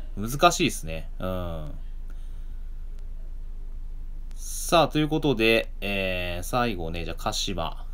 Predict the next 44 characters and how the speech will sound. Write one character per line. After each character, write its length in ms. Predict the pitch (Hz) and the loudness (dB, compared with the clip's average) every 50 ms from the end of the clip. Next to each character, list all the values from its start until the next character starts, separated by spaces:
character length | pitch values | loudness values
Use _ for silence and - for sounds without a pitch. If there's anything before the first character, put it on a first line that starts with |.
| - - - - - - | -6 -6 -6 -4 -2 0
行 160 | 113 110 - | 0 2 2
き 100 | - 139 | 4 4
ま 120 | 135 139 131 | 4 4 4
す 120 | - - | 2 2
か。 120 | - 85 85 | -2 -2 0
ち 80 | - | 0
ょ 20 | - | 2
っ 20 | |
と 60 | 107 | 4
僕 140 | 110 139 165 | 4 4 4
も 60 | 208 | 4
見 120 | 147 135 147 | 4 4 4
て 100 | 240 247 | 4 2
み 80 | 247 | 2
た 80 | 247 240 | 4 2
い 40 | 185 | 2
ん 20 | |
で 20 | |
す 60 | - 107 | 2 2
よ 60 | 95 | 0
ね、 80 | 98 | 0
こ 80 | 90 92 | 0 0
れ 80 | 90 85 | 0 0
一 40 | |
回 240 | - - 107 92 95 | 2 2 2 2 4
ね。 300 | 113 131 139 143 143 - - | 4 4 2 2 0 -2 -2
う 340 | - 110 107 107 101 98 92 | 0 2 2 2 2 0 0
ん。 40 | 92 | -2
僕 120 | 107 113 | -2 -2
も 80 | 117 104 | -2 -2
頑 240 | - - 131 147 139 | 0 2 2 2 4
く 100 | - 151 | 4 4
な 80 | 143 | 4
に 80 | 139 131 | 4 2
し 140 | - - 143 | 0 2 4
な 100 | 147 131 | 6 6
か 60 | 127 | 6
っ 80 | - - | 4 2
た 80 | 90 | 0
ん 20 | 90 | -2
で 40 | |
す 60 | - - | -2 -2
け 100 | 87 76 | -2 -2
ど。 180 | 78 73 - | -2 -4 -4